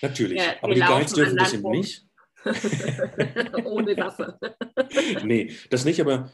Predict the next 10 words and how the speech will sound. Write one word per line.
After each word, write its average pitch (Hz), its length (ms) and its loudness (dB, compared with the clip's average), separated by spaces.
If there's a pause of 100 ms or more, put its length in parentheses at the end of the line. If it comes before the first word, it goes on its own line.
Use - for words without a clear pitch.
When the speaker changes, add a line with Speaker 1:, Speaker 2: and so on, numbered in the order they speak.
Speaker 1:
äh, 127 200 2
für, 131 200 0
für 131 140 0
die 127 180 0
Veranstalter 147 520 0
ist 127 140 -2
das 131 100 -4
eine 127 100 -2
logistische, 117 800 0
ähm, 98 840 -4